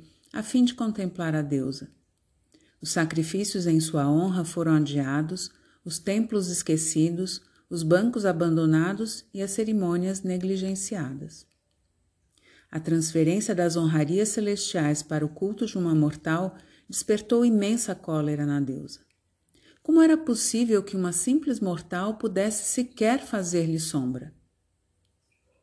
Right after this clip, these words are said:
Assim, Vênus tratou de vingar-se de Psique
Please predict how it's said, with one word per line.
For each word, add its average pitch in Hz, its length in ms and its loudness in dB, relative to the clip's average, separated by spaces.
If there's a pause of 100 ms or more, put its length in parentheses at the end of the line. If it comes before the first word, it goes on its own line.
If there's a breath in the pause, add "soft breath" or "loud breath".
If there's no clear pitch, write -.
(500 soft breath)
Assim, 170 560 -2 (180)
Vênus 170 460 0
tratou 190 460 -2
de 220 120 0
vingar-se 190 600 0
de 185 120 -8
Psique 170 640 -4